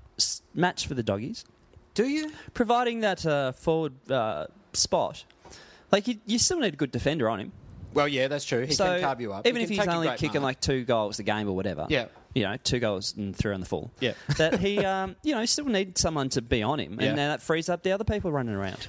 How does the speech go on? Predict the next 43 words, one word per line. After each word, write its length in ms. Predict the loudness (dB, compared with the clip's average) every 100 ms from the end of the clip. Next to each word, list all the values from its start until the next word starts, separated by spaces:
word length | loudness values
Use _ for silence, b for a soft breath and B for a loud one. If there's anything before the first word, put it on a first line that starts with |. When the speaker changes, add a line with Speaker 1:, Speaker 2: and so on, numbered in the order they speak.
| 2
Speaker 2:
But 80 |
what 140 | 4 4
happens 200 | 0 0
when 100 | 0
they 100 | 2
get 160 | 2
a 40 | 2
few 220 | 2 2
of 60 | 2
their, 340 | 0 0 -2
uh, 180 | -2 -2
forwards 340 | 2 2 2
back? 200 | 2 0
Like, 280 | 0 -2 -2
'cause 160 | -2 2
he, 120 | 2
he 160 | 0 0
went 180 | 0 0
in 60 |
the 80 | 0
ruck. 340 | 2 2 2 0
So 100 | 0
what 120 | 0
happens 240 | -2 -2
when 160 | -2 0
Roughhead 480 | 2 2 2 -4 0
comes 240 | -2 0
back 240 | 0 0
and 100 | -2
Tom 240 | -4 -2 0
Boyd 300 | 0 0 -2
can 120 | -4
go 180 | -2 -2
forward? 400 | -2 0 2 2
Speaker 1:
Oh, 60 | 2
yeah. 280 | 2 0
I'm 80 | 0
not 160 | -2 0
saying, 160 | 0
like, 140 | 0 0
he, 200 | -2 -2
you 140 | -2 0
know, 160 | 0